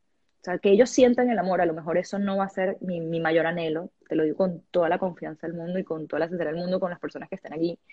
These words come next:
que creo que muchas veces a lo mejor ni siquiera tienen la oportunidad de hablar de esto.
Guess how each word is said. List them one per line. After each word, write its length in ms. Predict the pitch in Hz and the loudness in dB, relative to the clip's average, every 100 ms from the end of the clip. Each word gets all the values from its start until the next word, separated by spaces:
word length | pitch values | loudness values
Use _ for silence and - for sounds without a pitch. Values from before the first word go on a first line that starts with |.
| - _ 180 | -20 _ 4
que 60 | |
creo 120 | 180 185 | 6 8
que 60 | |
muchas 220 | 208 196 196 | 8 8 6
veces 120 | 202 | 6
a 40 | |
lo 60 | 202 | 4
mejor 180 | 175 165 | 2 0
ni 60 | |
siquiera 200 | 185 185 | 2 2
tienen 100 | 170 | 2
la 60 | 180 | 0
oportunidad 340 | 196 190 170 156 | -2 -2 -4 0
de 40 | |
hablar 200 | 160 160 | 2 2
de 60 | 165 | 0
esto. 260 | - 202 | -2 -10